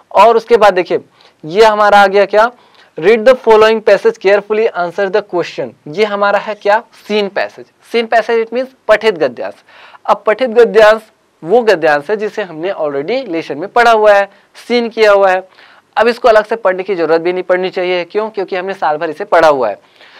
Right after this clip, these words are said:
तो सीन पैसेज ये है आपका दिया हुआ है और इससे रिलेटेड आपको क्वेश्चंस दिए हुए रहते हैं। अभी जो क्वेश्चंस है,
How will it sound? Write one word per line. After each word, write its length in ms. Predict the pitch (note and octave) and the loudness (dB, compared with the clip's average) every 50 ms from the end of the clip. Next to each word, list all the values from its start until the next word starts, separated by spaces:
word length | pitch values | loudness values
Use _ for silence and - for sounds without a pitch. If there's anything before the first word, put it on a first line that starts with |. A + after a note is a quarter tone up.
| - - _ | -20 -12 _
तो 80 | - A3+ | -8 -8
सीन 280 | A3 - - A#3+ A#3+ | -6 -4 -6 -6 -4
पैसेज 460 | A#3 A#3+ A3+ - - - A#3+ G#3 - - | -2 0 0 0 0 -2 -6 -6 -8 -10
ये 180 | F3 F#3 G3 G#3+ | -10 -8 -6 -6
है 200 | G3+ G3+ G#3 G#3 | -6 -4 -4 -4
आपका 320 | G3 D#3+ E3 D#3+ - F#3 | -2 -2 -4 -4 -4 -4
दिया 240 | E3 D3 C#3+ E3 F#3 | -4 -4 -2 -2 0
हुआ 180 | G3 G3 G3+ G3 | 0 2 0 0
है 220 | F#3 G#3 G#3+ A3 | 0 -2 -4 -4
और 120 | G#3 F#3+ E3+ | -4 -4 -6
इससे 200 | E3 - - G#3 | -8 -8 -6 -4
रिलेटेड 400 | G3+ F#3+ F3 E3 D#3 G3 G#3 F#3+ | -4 -2 -4 -4 -4 -2 0 0
आपको 280 | D3 C#3 - - G#3+ | 0 -2 -2 -6 -8
क्वेश्चंस 420 | G#3+ - D#3+ D3+ - - G#3 A3 G3+ | -6 -6 -6 -6 -6 -6 -6 -6 -6
दिए 200 | E3+ D#3+ E3 D#3+ | -6 -6 -6 -4
हुए 160 | D3 D3 C#3 | -2 -2 -2
रहते 300 | B2 A#2 G#2+ - A#2 A2 | -2 -2 -4 -6 -10 -14
हैं। 200 | A2 A2 A2+ - _ - - - - - - _ | -14 -16 -20 -20 _ -20 -20 -20 -20 -20 -10 _
अभी 160 | - F3+ G#3+ | -2 -2 0
जो 100 | A3 B3 | 0 -2
क्वेश्चंस 480 | A#3+ A#3+ A3+ A3 - - A#3 A3 G#3+ - | 0 0 0 0 0 -2 -6 -6 -4 -2
है, 200 | A#3 A#3 F#3+ C#3 | 0 0 0 -2